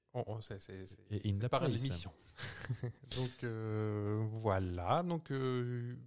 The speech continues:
Speaker 1: ton record, toi, d'abdos, tu
Speaker 2: Ah,
Speaker 1: Ah,
Speaker 2: en
Speaker 1: pas en une
Speaker 2: gainage,
Speaker 1: heure, mais
Speaker 2: en,
Speaker 1: en
Speaker 2: en, en, en gainage, je touche ma bille.
Speaker 1: Ouais.
Speaker 2: Ah, je crois qu'en gainage, je, je, je, j'ai déjà tapé les quatre ou cinq minutes.
Speaker 1: D'accord.
Speaker 2: En planche.
Speaker 1: Et, et en abdos, euh, à la suite ?
Speaker 2: En crush, non. Ah, je sais pas, mais je sais que je, fut un temps, euh, pendant le confinement, euh, cette période bénie,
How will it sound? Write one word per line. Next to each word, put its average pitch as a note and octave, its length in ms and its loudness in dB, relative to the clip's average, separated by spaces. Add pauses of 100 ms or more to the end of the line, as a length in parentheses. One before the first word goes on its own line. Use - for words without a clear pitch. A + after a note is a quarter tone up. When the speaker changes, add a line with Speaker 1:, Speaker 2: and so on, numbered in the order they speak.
Speaker 1:
ton D3 100 -4
record, C3+ 360 0
toi, C3 140 -4
d'abdos, A2 380 -4
tu G#2+ 380 -6 (120)
Speaker 2:
Ah, B2+ 420 4
Speaker 1:
Ah, - 40 2
Speaker 2:
en G#3 140 6
Speaker 1:
pas F#3 80 8
en - 60 10
une E3+ 40 4
Speaker 2:
gainage, G#3+ 300 12
Speaker 1:
heure, D#3+ 60 6
mais D3 80 2
Speaker 2:
en, D3 60 4
Speaker 1:
en B2+ 400 0
Speaker 2:
en, D#3 80 0
en, D3 80 -4 (100)
en C#3 40 -2
gainage, D3 360 -4
je C3+ 40 -6
touche F3 240 -10
ma D3+ 100 -4
bille. A2 300 -4 (200)
Speaker 1:
Ouais. G2 280 -6 (480)
Speaker 2:
Ah, D#3+ 80 4
je B2+ 140 4
crois F#3 160 -2
qu'en B2+ 120 -2
gainage, A2+ 360 0
je, A2+ 160 -2
je, G2+ 400 -4
je, G#2 180 -6
j'ai G#2 160 -4
déjà G#2+ 220 2
tapé D#3 240 -2
les E3+ 80 -2
quatre C#3+ 140 -2
ou C3+ 40 -6
cinq C3+ 200 -4
minutes. B2 320 -4 (240)
Speaker 1:
D'accord. A2+ 340 -6 (100)
Speaker 2:
En A#2 60 -6
planche. G#2 380 0
Speaker 1:
Et, B2 100 -2
et A#2 80 -4
en A2+ 240 -4
abdos, A2+ 560 -2
euh, G#2 80 -6
à - 20 -4
la G#2 120 0
suite ? - 340 -8
Speaker 2:
En A#2+ 100 2
crush, - 440 2
non. A2+ 220 -2 (240)
Ah, B2+ 160 0
je C3+ 120 -4
sais B2 160 -4
pas, E3+ 220 -2
mais F3 280 0
je B2+ 80 -2
sais D3+ 160 -4
que F#3 60 0
je, C3+ 280 2
fut - 260 -4
un B2+ 80 0
temps, D#3+ 340 2
euh, G#2+ 80 2
pendant G#2 220 0
le G2+ 60 -2
confinement, G#2+ 580 -6
euh, G#2+ 100 -6
cette - 260 -12
période F#2 280 -6
bénie, G#2 340 -14